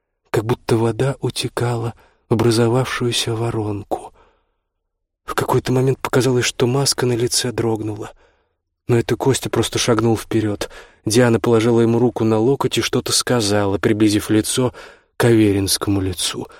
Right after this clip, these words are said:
Тот оставался непроницаемым, и если бы Оля сошла с ума, она бы решила, что он хочет стряхнуть эту руку.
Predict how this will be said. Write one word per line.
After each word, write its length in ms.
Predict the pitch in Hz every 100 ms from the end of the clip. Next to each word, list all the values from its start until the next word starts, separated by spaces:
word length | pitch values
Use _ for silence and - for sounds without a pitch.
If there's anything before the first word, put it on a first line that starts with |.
| _ _
Тот 200 | 120 110
оставался 440 | - 107 107 -
непроницаемым, 840 | 107 - 107 101 - 110 113 120 113
и 120 | 117
если 260 | 107 -
бы 180 | 101 117 -
Оля 240 | 117 104
сошла 380 | - 104 - 101
с 120 | -
ума, 220 | 107 117
она 140 | 110 104
бы 100 | 107
решила, 320 | 104 123 113
что 140 | 120
он 80 | 110
хочет 260 | - 113 -
стряхнуть 640 | - 117 - 113 117 - -
эту 260 | 127 123
руку. 460 | 120 117 107 -